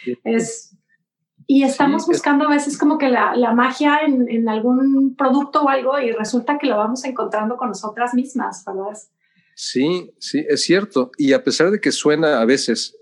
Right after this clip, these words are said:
Speaker 1: la gente que, que no, no ha hecho eso, suena un poquito esotérico y posiblemente tenga
Speaker 2: <laughs>
Speaker 1: un poquito esotérico, pero la verdad es que sí tiene un efecto tan positivo sobre el, eh, efecto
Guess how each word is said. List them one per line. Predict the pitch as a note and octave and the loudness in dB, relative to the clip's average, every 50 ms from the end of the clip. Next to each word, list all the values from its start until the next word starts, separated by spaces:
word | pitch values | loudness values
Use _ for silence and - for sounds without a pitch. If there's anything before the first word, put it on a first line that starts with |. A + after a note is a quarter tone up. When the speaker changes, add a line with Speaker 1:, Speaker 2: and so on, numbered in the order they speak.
| - | -6
Speaker 1:
la | - A#2 A#2 | 0 0 0
gente | A#2 D3 E3 E3 - E3 | 0 0 -4 -4 -6 -6
que, | - A#2+ G#2+ | -6 -6 -4
que | - A2+ | 0 0
no, | A2+ B2 C3 C#3+ | 2 2 2 2
no | D3+ D3 C3 C3 C#3 D3 C#3+ | 0 0 0 2 2 2 2
ha | C#3 C3+ C3+ | 2 2 2
hecho | C3 B2+ - - C3+ A2 | 0 0 0 0 0 0
eso, | G2 - - - - - _ _ | 0 0 -2 -4 -6 -6 _ _
suena | - - F3 F#3+ G#3 | -4 -2 0 0 2
un | F#3 | 2
poquito | F3+ F3+ - F3+ F3 - | 0 0 0 -4 -4 -4
esotérico | - C#3+ - - C3+ - F#3 G3+ G3+ F#3 - - E3 - - - - - - - | -6 -4 0 0 0 2 2 0 0 0 -2 -2 -4 -4 -4 -20 -20 -16 -4 -4
y | E3 D#3+ | -2 2
posiblemente | - F3 - - - A3+ G#3+ G#3+ G3+ G#3 G#3 - G#3 | 2 2 2 4 2 4 4 4 4 2 0 0 -2
tenga | - - - C#4+ D4 - E3 D3 | -4 0 0 0 2 0 -2 -4
Speaker 2:
<laughs> | - | -4
Speaker 1:
un | D#3+ D3+ | -4 -4
poquito | - E3 C#3+ D3+ D#3+ - E3+ | -2 -4 -2 -2 0 0 2
esotérico, | C#3 D3 D3 E3+ D#3+ - - | 2 2 0 0 -2 -2 2
pero | - E3 D#3+ D3+ | 2 2 4 4
la | D3 D3 D3 D3 D3 | 2 2 2 2 2
verdad | C#3+ D3 D#3 F#3 | 4 4 4 4
es | G3 - | 2 -2
que | - - | -6 -6
sí | - - F3 F3 | -6 -4 -6 -6
tiene | - _ - E3 F3 | -8 _ -6 -4 -4
un | D3+ | -2
efecto | D3 D3+ D3 D#3 D3+ C#3+ | -2 -4 -4 -4 -6 -2
tan | - D3 D#3 D#3+ E3 | 0 0 0 0 -2
positivo | F#3+ E3 - C#3+ - - B2+ B2+ C3+ C#3+ | -4 -4 -4 -6 -4 -2 -2 -2 -2 -4
sobre | - - - A#2 A2 A2 G#2+ G#2 | -6 -4 -2 0 0 0 0 -2
el, | - _ - A#2 A2+ A2 A#2 - | -4 _ -6 -4 -2 -2 -2 -4
eh, | - B2+ A2 G#2 F#2+ - - - - B3 B3 - - A#2+ - | -4 -6 -6 -6 -6 -8 -12 -12 -10 -12 -14 -12 -14 -16 -14
efecto | A2+ - D3 C#3+ - - D#3 D3 | -6 -4 -4 -4 0 -2 -2 -2